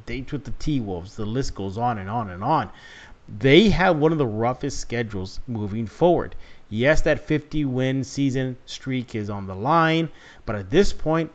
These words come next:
I could care less. I really could care less if they get another fifty, uh, win season, because right now I think their focus should just be getting as best as they can, uh, prior to the playoffs. Now,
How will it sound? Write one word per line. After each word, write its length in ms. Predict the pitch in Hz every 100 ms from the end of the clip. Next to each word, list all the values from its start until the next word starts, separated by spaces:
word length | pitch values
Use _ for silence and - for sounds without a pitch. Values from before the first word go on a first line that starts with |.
| _ -
I 100 | 131
could 240 | - -
care 240 | - 117
less. 420 | 98 98 - - - - - - _ -
I 140 | 113 107
really 460 | 123 135 143 151 139
could 220 | 139 101
care 220 | 123 113
less 260 | 110 98 107
if 140 | 98
they 180 | 110 104
get 160 | 107
another 260 | 107 104 101
fifty, 560 | - 104 - 98 92 71
uh, 160 | 98
win 220 | 95 101 95
season, 440 | - 107 92 101
because 320 | 101 113 104
right 220 | 104 131
now 220 | 123 139 123
I 80 | 110
think 180 | 117
their 140 | 110 107
focus 360 | - 107 110
should 300 | - 123 101
just 320 | - 117 - -
be 120 | 120
getting 380 | 101 113 120 117 - - - - -
as 280 | 110 107 98 95 - -
best 300 | 139 147 -
as 100 | 143
they 160 | 143 139
can, 500 | - 170 143 123 113 - _ _ _ - -
uh, 260 | 110 113 98 - -
prior 520 | - 123 117 117 113
to 240 | 101 -
the 140 | 104 110
playoffs. 560 | - 180 180 82 -
Now, 240 | 131 120